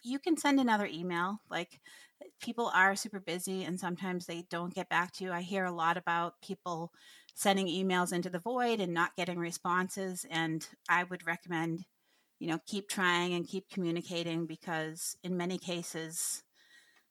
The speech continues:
we're understaffed. You know, publishers are understaffed. We're all working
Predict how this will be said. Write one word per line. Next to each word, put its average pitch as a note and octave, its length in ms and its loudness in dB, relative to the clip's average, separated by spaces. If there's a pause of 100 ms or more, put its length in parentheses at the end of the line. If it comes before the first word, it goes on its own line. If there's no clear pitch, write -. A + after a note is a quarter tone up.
(200)
we're F3+ 340 0
understaffed. D#3 880 -4
You F3 80 -4
know, D3 100 -2
publishers F3 500 -4
are - 100 -2
understaffed. D#3 840 -2
We're C#3 80 -6
all D#3+ 320 -2
working D#3+ 680 -2